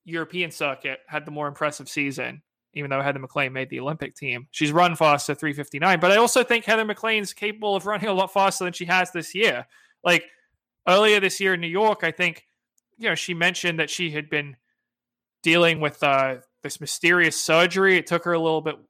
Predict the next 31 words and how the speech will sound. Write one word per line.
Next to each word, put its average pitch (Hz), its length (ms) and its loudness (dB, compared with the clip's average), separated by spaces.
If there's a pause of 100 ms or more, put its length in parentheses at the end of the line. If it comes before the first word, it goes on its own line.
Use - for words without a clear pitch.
(300)
org-, 180 360 2
she - 120 -2
had 180 100 2
an 160 60 -10
organ 180 320 0
removed. 170 420 0
It 147 80 -12
took 160 160 -6
her 165 60 -4
a 165 60 -2
little 165 200 0
longer 160 260 0
to 165 100 -2
come 156 260 -4
back 147 360 0
than 160 120 -8
she 147 340 -8 (640)
wanted 165 340 2
to. 180 240 4
But 170 280 0 (180)
U 175 160 0
S 202 180 -4
A, 196 160 0
she 180 180 -8
looked 175 220 -2
on 175 100 -2
her 160 120 -6
game. 165 360 0
She 160 200 -6
has 180 160 2
a, 165 100 -6